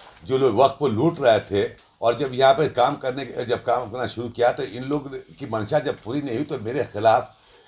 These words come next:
एक पीआईएल दायर किया उन लोगों ने हाई कोर्ट में, अ,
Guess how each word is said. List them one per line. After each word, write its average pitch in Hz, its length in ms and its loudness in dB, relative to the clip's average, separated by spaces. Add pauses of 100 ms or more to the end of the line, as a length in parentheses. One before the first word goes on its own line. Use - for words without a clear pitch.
(260)
एक 165 300 0
पीआईएल 170 600 6
दायर 165 280 10
किया 151 320 2
उन 135 120 -2
लोगों 120 260 0
ने 139 140 0
हाई 110 280 4
कोर्ट 143 340 6
में, 87 220 -4
अ, 101 80 -10